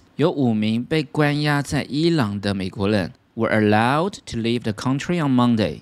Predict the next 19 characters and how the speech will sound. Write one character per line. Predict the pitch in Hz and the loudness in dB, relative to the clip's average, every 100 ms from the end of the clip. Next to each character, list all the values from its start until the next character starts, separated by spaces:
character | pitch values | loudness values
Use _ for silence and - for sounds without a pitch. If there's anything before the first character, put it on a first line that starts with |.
| _ | _
Allowed | 120 143 170 160 | 0 2 0 -2
to | 165 127 95 | -4 -4 -4
就 | 123 | -6
是 | 117 107 | -6 -4
允 | 104 | -2
许 | 117 123 | 0 2
的 | 92 98 | 2 2
意 | 101 | 2
思， | - 95 - _ _ | 0 -4 -6 _ _
在 | - 175 | -2 0
礼 | 117 | 0
拜 | 135 175 | 0 0
一 | 165 | 0
的 | 117 | -2
时 | 120 | 0
候 | 123 | 0
呢， | 123 123 | 0 -2
获 | - 175 135 | -2 0 2
准 | - 92 | 0 -8